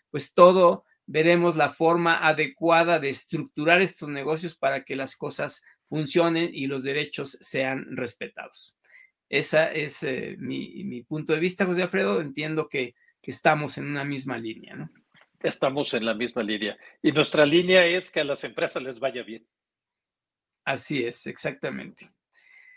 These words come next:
Speaker 1: Pues muy bien, eh, ya prácticamente se nos ha agotado el tiempo. Nos quedan unos dos, tres minutitos. José Alfredo, ¿qué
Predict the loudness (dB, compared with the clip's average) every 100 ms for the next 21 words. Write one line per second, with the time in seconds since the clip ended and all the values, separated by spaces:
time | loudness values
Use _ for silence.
0 | _ _ 0 2 6 6 10 10 8 4
1 | 2 4 4 4 2 4 4 6 4 2
2 | 0 0 2 2 0 -2 -2 -4 -6 0
3 | 4 4 2 0 -2 0 2 2 0 2
4 | 2 2 2 0 0 -6 _ _ _ _
5 | -14 -2 2 2 2 2 0 0 -2 -2
6 | -2 0 -2 -4 -4 -6 -2 -2 -2 -8
7 | -14 _ _ _ -4 0 0 4 4 4
8 | 2 2 4 2